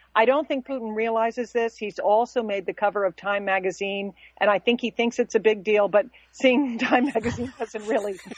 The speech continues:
exist anymore. But anyway, he's on the cover of the magazine. You know, this is it,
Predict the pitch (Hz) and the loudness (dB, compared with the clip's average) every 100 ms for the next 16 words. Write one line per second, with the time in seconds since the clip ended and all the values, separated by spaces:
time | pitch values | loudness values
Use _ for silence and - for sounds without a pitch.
0 | - 240 - 220 240 214 240 233 233 226 | -10 -10 -10 -12 -14 -10 -8 -8 -8 -10
1 | 226 214 - 277 294 359 311 214 226 277 | -12 -20 -2 2 2 2 -4 -8 -8 -10
2 | - - 233 254 262 262 262 - 185 214 | -10 -12 -8 -4 -4 -6 -12 -14 -14 -10
3 | - 226 208 220 214 - 208 180 190 202 | -4 -4 -4 -6 -6 -6 -8 -10 -14 -10
4 | 196 185 185 190 185 180 175 _ _ - | -8 -8 -10 -12 -12 -14 -18 _ _ -18
5 | - 208 202 190 262 349 269 220 190 | -8 -4 -4 -2 -4 -2 -6 -2 -4